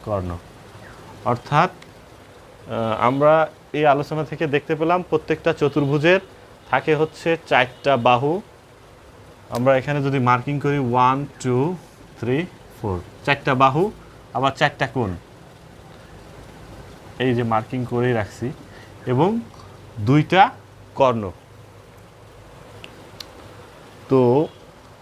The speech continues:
চতুর্ভুজের প্রকারভেদ নিয়ে এবার আলোচনা করব। এই পাঁচ প্রকারের চতুর্ভুজ আছে আমাদের। তো পাঁচ প্রকার চতুর্ভুজ কি কি? এক নম্বরটা হচ্ছে আয়তক্ষেত্র, দুই নম্বর হচ্ছে সামন্তরিক,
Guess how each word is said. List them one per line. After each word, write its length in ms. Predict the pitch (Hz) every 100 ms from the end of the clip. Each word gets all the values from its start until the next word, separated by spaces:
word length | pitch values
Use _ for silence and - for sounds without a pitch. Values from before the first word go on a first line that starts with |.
| - - -
চতুর্ভুজের 600 | 175 175 196 165 180 185
প্রকারভেদ 600 | 180 175 165 170 151 175 156
নিয়ে 140 | 175 165
এবার 160 | 160
আলোচনা 400 | 151 143 143 147
করব। 380 | 139 147 135 160 175 - - - - -
এই 40 | -
পাঁচ 240 | 160 - -
প্রকারের 340 | 165 165 160
চতুর্ভুজ 420 | 156 151 156 156
আছে 200 | 156 151
আমাদের। 320 | 165 160 156 185 - - - - - -
তো 80 | 139
পাঁচ 260 | 139 156 -
প্রকার 300 | - 156 165 160
চতুর্ভুজ 460 | 165 156 165 156 165 - - - - - - - - - - - -
কি 140 | - 165
কি? 240 | - 170 185 - - - - - - - - - - - - - - - - - -
এক 120 | 143 143
নম্বরটা 320 | 170 170 -
হচ্ছে 240 | 175 - 185 -
আয়তক্ষেত্র, 840 | 123 151 156 170 160 165 160 170 180 - - - - - - - -
দুই 140 | 135
নম্বর 280 | 156 160 160
হচ্ছে 220 | 156 -
সামন্তরিক, 680 | - 147 147 151 160 160